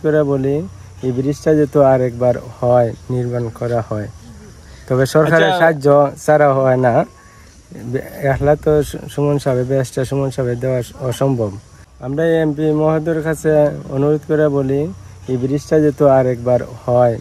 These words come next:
Speaker 1: নির্মাণ করা হয়। তবে সরকারের
Speaker 2: আচ্ছা।
Speaker 1: সাহায্য ছাড়া হয় না, একলা তো সু-, সুমন সাহেব, ব্যারিস্টার সুমন সাহেব দেওয়া অসম্ভব।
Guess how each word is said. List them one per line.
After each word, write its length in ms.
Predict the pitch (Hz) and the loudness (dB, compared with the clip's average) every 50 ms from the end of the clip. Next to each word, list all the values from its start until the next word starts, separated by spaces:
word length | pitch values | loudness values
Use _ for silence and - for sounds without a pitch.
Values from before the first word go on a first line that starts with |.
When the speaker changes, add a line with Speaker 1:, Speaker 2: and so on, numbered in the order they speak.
| - - - | -8 -8 -6
Speaker 1:
নির্মাণ 400 | 127 123 123 120 123 120 120 110 | -4 -4 -4 -4 -4 -6 -6 -8
করা 340 | - - 120 117 120 113 107 - | -8 -8 -6 -4 -4 -4 -4 -4
হয়। 180 | 110 107 101 - - - - - - - - - - - - - - - - - | -6 -8 -8 -10 -14 -18 -20 -20 -20 -20 -20 -20 -20 -20 -20 -20 -20 -16 -6 -2
তবে 160 | 127 127 135 | 0 0 0
সরকারের 420 | - - 156 151 156 165 160 165 | 2 2 2 4 4 4 2 2
Speaker 2:
আচ্ছা। 120 | 175 185 175 | 2 2 2
Speaker 1:
সাহায্য 520 | 165 165 160 139 135 147 143 147 143 139 - - - | 2 2 2 2 2 4 4 4 4 2 -2 -2 0
ছাড়া 280 | 156 151 147 147 139 | 2 4 4 4 4
হয় 240 | 135 135 131 131 127 | 2 2 2 2 2
না, 280 | 127 127 120 120 156 233 - - - - - - - - - - - - - - - 107 120 127 - - - - - | 2 2 2 2 2 0 -2 -10 -20 -20 -20 -20 -20 -20 -20 -20 -20 -20 -20 -20 -16 -10 -8 -8 -8 -8 -12 -10 -4
একলা 360 | 143 139 131 123 143 147 151 | -2 -2 0 2 2 2 2
তো 280 | 147 - 151 151 151 | 2 2 2 2 2
সু-, 260 | 139 - - - - - | 0 -2 -8 -12 -14 -8
সুমন 300 | - 143 147 147 143 143 | -4 -2 -2 0 -2 -2
সাহেব, 280 | - 139 123 127 123 | -2 -2 -2 -2 -2
ব্যারিস্টার 380 | 131 135 135 123 - - 135 123 | -2 -2 -2 -2 -4 -6 -6 -4
সুমন 260 | - 135 139 135 131 | -4 -4 -4 -4 -4
সাহেব 280 | - 139 127 123 120 120 | -4 -4 -4 -4 -4 -4
দেওয়া 480 | 131 131 127 123 110 - - - 131 123 | -4 -4 -4 -4 -6 -8 -12 -8 -8 -6
অসম্ভব। 420 | - - 139 139 131 117 107 98 | -2 -2 0 0 0 0 -2 -4